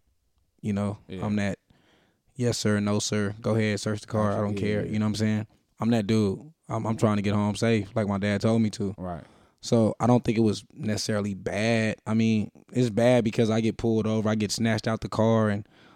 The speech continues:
Speaker 1: I'm face first before you even get my I D. But
Speaker 2: Shit.
Speaker 1: shit, now, now once you get my I D, now it's uglier. So it's bad on, on account of that, but, I mean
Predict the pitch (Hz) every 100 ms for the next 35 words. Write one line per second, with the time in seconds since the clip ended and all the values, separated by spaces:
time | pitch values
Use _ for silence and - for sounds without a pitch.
0 | - 113 107 113 113 - - 127 113 -
1 | 107 113 107 104 104 104 104 98 101 101
2 | 101 101 143 110 123 _ _ _ _ _
3 | _ _ 117 117 101 - _ _ _ _
4 | 80 90 90 _ _ - 117 _ - -
5 | 127 98 85 101 117 135 123 - 110 131
6 | 117 127 120 110 120 156 120 110 107 110
7 | 113 117 110 - 120 139 113 135 127 120
8 | _ _ _ _ _ - 110 110 101 -
9 | - 120 98 120 120 113 107 - 104 98
10 | 92 110 107 98 110 101 123 98 - _
11 | - _ _ _ _ _ _ 127 110 107
12 | 104 104